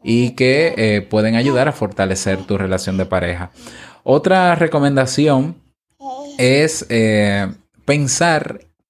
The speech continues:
eh, en la importancia que tiene tu relación de pareja al día de hoy. O sea, todo lo que han construido, el tiempo que han tenido juntos construyendo esta relación,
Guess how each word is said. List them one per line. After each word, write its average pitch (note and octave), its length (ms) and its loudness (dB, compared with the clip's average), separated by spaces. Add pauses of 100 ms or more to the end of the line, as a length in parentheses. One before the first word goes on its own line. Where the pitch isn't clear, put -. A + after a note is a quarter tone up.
(200)
eh, A2+ 360 -2
en A#2+ 200 0
la B2 120 4
importancia C3+ 600 0
que B2 100 2
tiene G#3 320 2
tu A2+ 120 0
relación G2+ 360 0
de G2+ 120 2
pareja F#2 360 -2
al F#2 140 -2
día F#2+ 180 2
de F#2 140 0
hoy. E2+ 160 -4
O - 200 -10
sea, G2 340 -4
todo C3+ 200 2
lo D#3 120 2
que - 80 -2
han C3 100 2
construido, A#2 720 2
el F#2+ 160 -2
tiempo A#2+ 480 2
que G2+ 80 -2
han G#2 160 0
tenido G#2 380 2
juntos A2+ 560 -2
construyendo G2+ 680 -2
esta G#2+ 180 -2
relación, G2 600 0